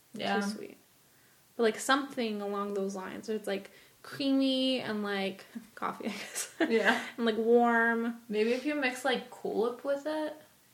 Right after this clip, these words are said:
Speaker 2: Yeah. Also, thinking about hot cocoa makes my ears itch. 'Cause, like, milk makes my ears itch, so I don't know what it is about hot cocoa.
Speaker 1: <laughs> So weird.
Speaker 2: <laughs> I'm allergic.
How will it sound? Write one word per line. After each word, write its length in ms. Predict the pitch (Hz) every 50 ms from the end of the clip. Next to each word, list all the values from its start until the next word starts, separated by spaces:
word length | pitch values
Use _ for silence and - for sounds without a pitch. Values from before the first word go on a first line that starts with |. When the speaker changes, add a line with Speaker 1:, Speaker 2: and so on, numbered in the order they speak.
| _ _ _ -
Speaker 2:
Yeah. 300 | 226 208 202 202 202 202 202 202 - - _ _ _ _ _ _ _ _ _ _ _ - - - - - - - -
Also, 500 | - 247 277 - 403 427 453 - - - - - - _ _ _ -
thinking 280 | 254 247 247 294 302
about 220 | 302 311 262 - -
hot 300 | - 220 220 226 - - - _ _ _
cocoa 380 | - - 226 202 202 233 277 302
makes 200 | 294 240 226 -
my 120 | 202 190 - -
ears 240 | 190 180 180 185
itch. 380 | - - - - - - - - - _ _ _ _ _ _ _ _ _ _ _ _ _ _ - -
'Cause, 100 | 277 247
like, 120 | 247 240
milk 320 | 240 240 240 240 277 277 -
makes 180 | 254 226 226 -
my 100 | 214 196
ears 240 | - - 196 196 196
itch, 180 | 196 - 208 -
so 200 | - - 208 202
I 60 | 196
don't 120 | 214 226
know 100 | 233 208 190 -
what 160 | - - - 202
it 120 | 196 190
is 140 | 196 202 202
about 200 | 196 180 - -
hot 180 | - - -
cocoa. 200 | - - - - -
Speaker 1:
<laughs> 120 | - - - - - - - - - - - - - - - - - - - - - - - - - - - - -
So 220 | 160 160 160 -
weird. 400 | - - 95 - - - - 381 302 277 269
Speaker 2:
<laughs> 140 | 277 - -
I'm 180 | 453 403 415 392
allergic. 500 | 370 381 427 440 440 370 254 214 202